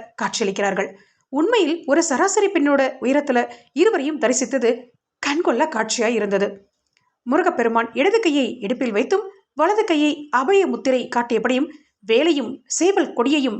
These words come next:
பிடித்தபடி பிரம்மாண்டமாய் காட்சியளிக்கிறார். சுமார் ஐம்பது ஆண்டுகளுக்கு முன்பு மிளகாய் சித்தர் நாகராஜன் சுவாமிகள் என்ற மகானுக்கு முருகப்பெருமான் காட்சியளித்து தனக்கு ஒரு கோயில் எழுப்புமாறு கூறியதால் முருகப்பெருமானின் அருளாசியோடு இத்திருக்கோவில் கட்டப்பட்டதாக கூறுகிறார்கள்.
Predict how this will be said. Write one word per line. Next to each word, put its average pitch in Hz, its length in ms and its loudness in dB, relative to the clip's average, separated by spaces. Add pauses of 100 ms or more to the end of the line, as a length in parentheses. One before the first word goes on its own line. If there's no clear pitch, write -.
(160)
பிடித்தபடி 277 460 0 (440)
பிரம்மாண்டமாய் 254 800 0
காட்சியளிக்கிறார். 214 640 0 (600)
சுமார் 415 420 2
ஐம்பது 392 360 0
ஆண்டுகளுக்கு 277 440 0
முன்பு 233 280 0 (320)
மிளகாய் 370 440 2
சித்தர் 285 300 -2 (220)
நாகராஜன் 269 580 2
சுவாமிகள் 226 380 0
என்ற 226 220 -2
மகானுக்கு 247 480 0 (400)
முருகப்பெருமான் 330 640 2
காட்சியளித்து 233 560 0 (340)
தனக்கு 415 380 0
ஒரு 254 180 4
கோயில் 403 360 4
எழுப்புமாறு 254 520 2
கூறியதால் 269 500 2 (260)
முருகப்பெருமானின் 247 720 0 (180)
அருளாசியோடு 269 680 0 (340)
இத்திருக்கோவில் 359 560 2
கட்டப்பட்டதாக 226 580 -2
கூறுகிறார்கள். 202 520 0